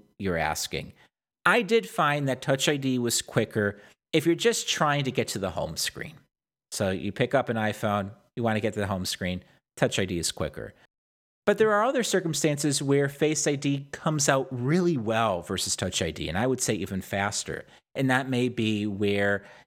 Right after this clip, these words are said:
you may need authentication, and what Face I D actually does is it removes an entire step or a layer to that authentication process, and that results in a very quick process.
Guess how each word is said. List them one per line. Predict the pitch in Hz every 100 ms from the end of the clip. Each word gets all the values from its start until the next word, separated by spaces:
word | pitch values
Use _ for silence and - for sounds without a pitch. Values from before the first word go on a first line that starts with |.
| -
you | 110
may | 110 110 110
need | 110 107 98
authentication, | 107 104 101 92 131 131 - 110 104 - _
and | -
what | 113
Face | 110 135 135
I | 120
D | 117 104
actually | 104 - 104
does | 92 117 156 - - _ -
is | 123 113
it | 123
removes | 120 117 139 156 123
an |
entire | 107 - 104 98
step | - - 82 - _ _ _ -
or | 104 98
a |
layer | 98 92 98 92 76 85 _ _ _ -
to | 123
that | 107 90
authentication | 95 - 95 95 - 90 - 80
process, | - 76 78 - - -
and | 98 98
that | 98
results | 101 92 92 90 - - - _ _
in | 92 87
a | 87 90
very | 87 95 92 87
quick | 85 - 87 78 -
process. | - 78 - -